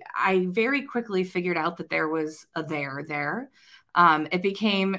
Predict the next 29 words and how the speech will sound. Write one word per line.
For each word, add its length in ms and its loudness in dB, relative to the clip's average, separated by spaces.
really 560 0
clear 380 0
to 160 -8
me 460 -2
that 360 2
I 340 0
had, 440 0
despite 320 -2
the 80 -2
fact 260 2
that 80 -4
I 60 0
had 120 -4
considered 460 -4
myself 420 -4
for 120 -2
many, 280 2
many 240 0
years 360 -4
to 100 -14
be 120 -4
a 40 -6
strong, 520 2
independent 520 -2
thinker 360 -2
and 100 -4
a 40 -12
critical 380 -4
thinker, 540 0